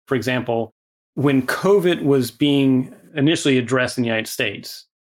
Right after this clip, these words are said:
there was actually in the southeastern United States, there were people that were concerned that there was hesitancy on the certain, of certain groups. For example, there was concerns that blacks were not getting tested for covid. But when you actually looked at the data, it turned out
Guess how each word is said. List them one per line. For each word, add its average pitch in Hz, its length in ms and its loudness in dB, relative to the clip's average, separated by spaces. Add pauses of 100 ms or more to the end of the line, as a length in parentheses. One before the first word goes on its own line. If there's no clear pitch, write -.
(300)
there 135 200 0
was 131 180 2
actually 135 260 0
in 131 40 4
the 127 60 2
southeastern 151 480 0
United 120 240 0
States, - 440 -8 (300)
there 135 180 0
were 131 200 2
people - 400 -2
that 143 180 -2
were 139 100 -2
concerned 139 760 0
that 123 180 -4
there 127 100 -2
was 120 240 -2
hesitancy 139 720 -2
on 120 80 -2
the 117 80 -4
certain, 127 220 0
of 117 100 -2
certain 127 220 0
groups. 113 260 -8
For - 120 -8
example, 113 300 -4
there 117 80 -2
was 117 120 -6
concerns 135 400 0
that 123 180 -8
blacks 123 340 -4
were 127 60 -4
not 117 200 -6
getting 107 220 -6
tested - 480 -6 (420)
for 131 120 -4
covid. 202 460 -4 (480)
But 151 120 -2
when 147 120 2
you 147 100 4
actually 170 300 0
looked 165 240 2
at 165 100 -2
the 131 60 -4
data, 147 360 0
it 113 120 -6
turned 151 280 0
out 135 340 -4